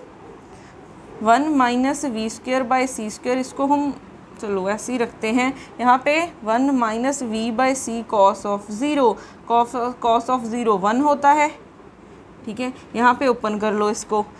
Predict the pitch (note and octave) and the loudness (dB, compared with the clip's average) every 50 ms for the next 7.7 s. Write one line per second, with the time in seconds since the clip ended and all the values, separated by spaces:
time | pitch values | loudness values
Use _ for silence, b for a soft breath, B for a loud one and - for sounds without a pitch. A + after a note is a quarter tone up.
0 | - - - - F#3 G#3+ A3+ A#3+ C4+ C#4+ C#4+ C4+ C4 B3+ C4 C4+ C#4 C#4+ C#4 C#4+ | -20 -18 -10 -4 0 2 2 4 4 4 4 4 2 2 2 2 0 0 -2 -4
1 | B3 A#3+ B3 B3 A#3 G#3+ C4 C4+ C#4 C#4 C4+ - D#4 D#4+ D#4+ D#4+ - - B B | -4 -4 -2 -2 -2 0 0 0 0 -2 -2 -2 0 0 0 0 -4 -10 B B
2 | B B B - G3 G#3 G#3+ A3 A#3+ C4 D4+ D4+ B3+ G#3+ G#3 A3 B3 C#4 D#4+ D#4+ | B B B -4 0 2 4 4 4 2 0 0 0 -2 -2 0 0 0 0 -2
3 | - - - G3 G3 B3+ - - C4 A3+ G#3+ G#3+ G#3 F#3 F#3+ G#3 G#3 A3 G#3+ - | -6 -8 -4 -2 -2 -2 -2 -4 -6 -4 -4 -4 -4 -2 -2 -2 -2 -2 -4 -4
4 | A3+ G#3+ G#3 - B B B B B B A3+ A#3+ G#3+ - C4 C4+ C4+ C#4 C4+ D4+ | -6 -6 -6 -8 B B B B B B 0 0 0 0 -2 0 2 2 2 4
5 | D#4 D4+ C#4+ C#4+ C4 C4+ C4+ C4 C#4+ C#4 A3+ G#3+ G3+ - - - - - - - | 4 2 2 2 2 2 2 2 2 2 0 0 -2 -4 -12 -18 -20 -20 -20 -20
6 | - - - - - B B B B - - G3 G#3+ A3+ C4 D4 D#4+ E4 - - | -20 -20 -20 -20 -20 B B B B -8 -4 0 2 2 2 2 0 -2 -4 -2
7 | A3+ G#3+ A3 B3 B3+ - - - - G3+ G#3 G3+ G3+ G3 | 0 0 0 0 -2 -4 -12 -10 -4 -2 0 0 0 0